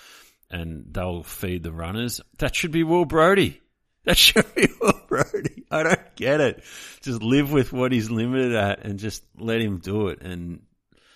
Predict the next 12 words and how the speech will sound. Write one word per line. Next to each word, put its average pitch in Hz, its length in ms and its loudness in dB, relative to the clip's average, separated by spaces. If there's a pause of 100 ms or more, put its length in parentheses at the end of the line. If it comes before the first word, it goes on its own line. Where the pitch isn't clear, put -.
(800)
if 107 140 -10
they 117 160 -2
want 117 160 -4
it - 80 -12
to - 100 -16
be 98 140 -8
Erasmus, 90 680 -10 (360)
then 92 180 -14
fine. 85 460 -14
He 87 240 -12
can, 85 260 -14
um, 80 360 -16